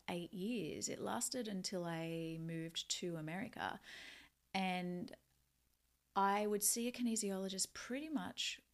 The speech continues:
once a month, like, consistently.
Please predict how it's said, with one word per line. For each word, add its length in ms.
once 760
a 140
month, 680
like, 380
consistently. 1040